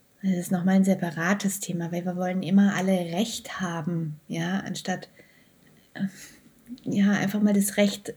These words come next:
haben wollen sein zu lassen und einfach nur,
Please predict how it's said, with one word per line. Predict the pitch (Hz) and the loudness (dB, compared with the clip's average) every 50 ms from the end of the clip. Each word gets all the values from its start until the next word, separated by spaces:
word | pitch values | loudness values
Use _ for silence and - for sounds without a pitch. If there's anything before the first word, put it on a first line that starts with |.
| - - | -14 -12
haben | - 196 190 196 196 196 208 214 208 208 202 202 202 202 202 | -8 -4 0 2 2 4 4 4 4 6 4 4 2 0 2
wollen | 202 202 196 190 190 190 196 190 190 - - | 4 6 8 8 8 6 6 6 4 2 -2
sein | - - 180 180 196 226 | -4 -2 0 2 2 2
zu | 226 - | 2 2
lassen | 240 214 208 214 202 208 - 226 214 202 | 0 2 0 -2 -2 -2 -2 -2 0 0
und | 196 190 190 190 - | -2 -2 -2 -2 -2
einfach | - 180 190 190 - 196 196 | -2 -2 -2 0 -2 0 2
nur, | 190 196 190 180 185 190 | 4 4 2 2 -2 -6